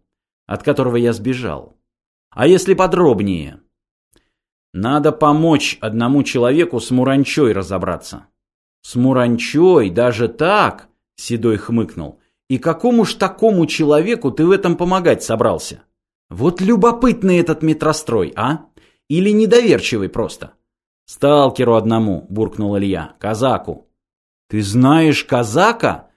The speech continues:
Метрострой вдруг оживился. "Знаю. И он что, тоже сейчас на Пушкинской?" "Да". "Ну так скажи ему, что я его жду.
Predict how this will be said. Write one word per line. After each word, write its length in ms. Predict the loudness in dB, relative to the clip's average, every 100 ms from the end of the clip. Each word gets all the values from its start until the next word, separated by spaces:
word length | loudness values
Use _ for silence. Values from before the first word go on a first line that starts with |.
| _ -10
Метрострой 560 | -8 -6 -8 -4 -2 0
вдруг 260 | 0 -2
оживился. 680 | -2 -2 -2 -2 -8 -12 -20 _ -16
"Знаю. 840 | -10 -4 -2 0 0 -2 -4 -8 _ _ _
И 80 | -2
он 180 | 2 2
что, 460 | 0 0 0 -2 _ _ _
тоже 260 | 0 2 2
сейчас 400 | 0 0 -2 0
на 100 | -2
Пушкинской?" 680 | -2 -4 -4 -6 -6 -14 -14 _ _ -14
"Да". 640 | -2 0 0 -2 -6 -10 _ _ _ _ -8
"Ну 160 | -4
так 220 | 0 -2 -2
скажи 460 | 0 0 2 0
ему, 380 | 2 2 2 0
что 200 | -4 -6
я 220 | 0 2
его 340 | 4 2 2 0
жду. 580 | 0 -2 0 0 -2